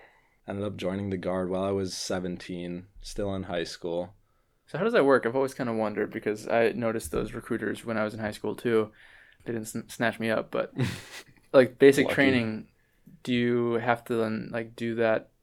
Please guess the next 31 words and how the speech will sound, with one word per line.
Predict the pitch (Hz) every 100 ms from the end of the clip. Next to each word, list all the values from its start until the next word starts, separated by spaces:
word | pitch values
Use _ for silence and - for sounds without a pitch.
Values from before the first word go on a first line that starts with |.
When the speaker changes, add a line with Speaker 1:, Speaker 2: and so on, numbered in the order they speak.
| _ -
Speaker 2:
over | 117
the | 113
summer, | 110 127 151 170
or, | -
like, | 120 113
do | 120
you |
somehow | 110 127 120
do | 113 120
that | 113 -
during | 113 117
your | 113 101
school | - 110
Speaker 1:
Yeah, | 104 -
Speaker 2:
year? | 139 139 113
Speaker 1:
well, | 120 123 117 113 -
so | - - 110 107 101 - -
it's | -
ten | - 147 131
weeks, | 95 101 101 -
so | 101
usually | 92 92 98 107
you | 104
can | 98 95
fit | 95 90
that | 92 90
into, | 95 90
like, | 90 87
a | 90
summer | 90 87 87
vacation | 90 - 82 82 90 95